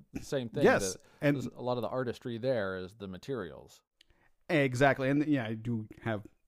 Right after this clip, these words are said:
Speaker 2: lots of tools for that. But, um, but so how do tools, you know, fit in with U X? Um, and what I like to do is, like every subject, I like to go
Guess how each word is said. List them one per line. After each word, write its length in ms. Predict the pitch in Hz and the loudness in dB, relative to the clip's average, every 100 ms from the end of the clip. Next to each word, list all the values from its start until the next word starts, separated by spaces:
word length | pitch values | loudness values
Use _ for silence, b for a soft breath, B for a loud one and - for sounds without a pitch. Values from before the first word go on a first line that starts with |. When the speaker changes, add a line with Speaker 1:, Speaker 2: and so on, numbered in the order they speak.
| _ 117 | _ 0
Speaker 2:
lots 320 | 160 202 135 | 2 4 2
of 120 | 104 | 0
tools 240 | 110 98 | -4 -10
for 120 | - - | -12 -12
that. 220 | - - _ | -12 -14 _
But, 160 | 71 - - | -16 -14 -12
um, 360 | 101 95 104 - b b _ _ - | -10 -10 -12 -14 b b _ _ 4
but 240 | 156 139 - _ - | 6 6 -2 _ -6
so 240 | 196 190 | 0 4
how 400 | 160 220 254 220 - _ _ _ | 6 8 8 4 -4 _ _ _
do 420 | 190 202 175 165 - | -2 -2 0 -4 -6
tools, 720 | 233 220 202 185 165 - - b b b _ - | -2 2 2 2 -2 -8 -12 b b b _ -2
you 100 | 165 | 2
know, 220 | 120 120 - | 2 0 -2
fit 140 | 139 | 0
in 100 | 123 | 0
with 160 | 110 120 | -2 0
U 100 | 127 | 0
X? 280 | - - - - - - - | -2 -10 -20 -20 -20 -14 -8
Um, 360 | 104 98 101 - - - | -6 -6 -8 -12 -16 -4
and 160 | 113 113 | 0 4
what 100 | 143 | 6
I 100 | 208 | 8
like 220 | 156 - | 8 6
to 60 | 107 | 0
do 300 | 117 107 107 | 0 0 0
is, 160 | 101 | -2
like 220 | 98 - - _ - - _ _ _ 180 | -6 -10 -18 _ -20 -20 _ _ _ 2
every 220 | 160 127 | 4 6
subject, 380 | 123 98 107 143 | 4 2 2 4
I 60 | |
like 200 | 175 120 | 4 4
to 80 | 107 | 2
go 240 | - - | -4 0